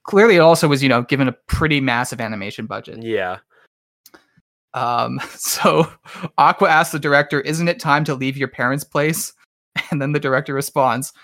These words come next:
Speaker 1: "There's no benefit to leaving a spacious family home in the city center.
Speaker 2: <laughs>
Speaker 1: There are actually lots of people like me. It's a common thing for creators,
Speaker 2: Mm-hmm.
Speaker 1: okay?"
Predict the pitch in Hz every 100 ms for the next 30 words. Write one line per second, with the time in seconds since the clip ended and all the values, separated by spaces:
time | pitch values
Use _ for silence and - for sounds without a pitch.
0 | _ 151 147 160 175 156 170 165 170 156
1 | 147 156 151 143 - 156 147 147 - -
2 | - - 147 147 147 139 143 139 139 139
3 | - 135 135 143 131 127 131 - - -
4 | - - 160 170 190 190 175 196 240 262
5 | - 226 220 175 170 165 156 135 - -
6 | 165 196 - 294 285 247 269 240 - 208
7 | - 220 208 175 175 170 196 226 233